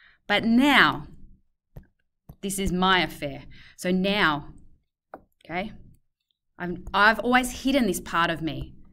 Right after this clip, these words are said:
I've, I've always hidden the fact that there might be a lack in me. To the public view, I've always been,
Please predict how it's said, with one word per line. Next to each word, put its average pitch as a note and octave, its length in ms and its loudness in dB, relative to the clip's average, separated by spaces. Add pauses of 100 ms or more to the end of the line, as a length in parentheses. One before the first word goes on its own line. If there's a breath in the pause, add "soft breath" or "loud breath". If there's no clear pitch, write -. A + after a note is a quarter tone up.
(180)
I've, F#3+ 140 -2
I've G3+ 400 -4
always G#3+ 300 -6
hidden A#3 260 0
the E3+ 60 -4
fact - 240 -4
that D3+ 120 -8
there F3 120 -2
might F3 200 -4
be F3+ 100 -4
a E3 100 -2
lack F3+ 360 2
in E3 240 -4
me. - 260 -12 (420 soft breath)
To G#3+ 100 -6
the G3 80 -2
public A3 480 -4
view, G#3 460 -6 (340 loud breath)
I've F3+ 120 -8
always F#3 400 -2
been, F3 640 -4